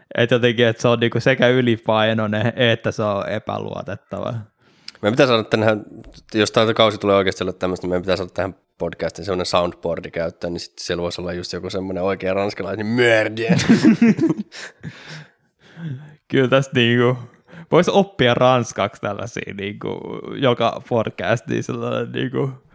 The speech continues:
Speaker 1: joku
Speaker 2: Sacré
Speaker 1: kiro-,
Speaker 2: bleu.
Speaker 1: niin, joku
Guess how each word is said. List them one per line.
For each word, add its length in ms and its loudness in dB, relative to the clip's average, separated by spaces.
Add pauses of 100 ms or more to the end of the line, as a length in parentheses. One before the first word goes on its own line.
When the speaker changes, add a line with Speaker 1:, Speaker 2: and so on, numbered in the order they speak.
(1040)
Speaker 1:
joku 260 -4
Speaker 2:
Sacré 180 4
Speaker 1:
kiro-, 140 6
Speaker 2:
bleu. 480 6
Speaker 1:
niin, 200 6
joku 220 6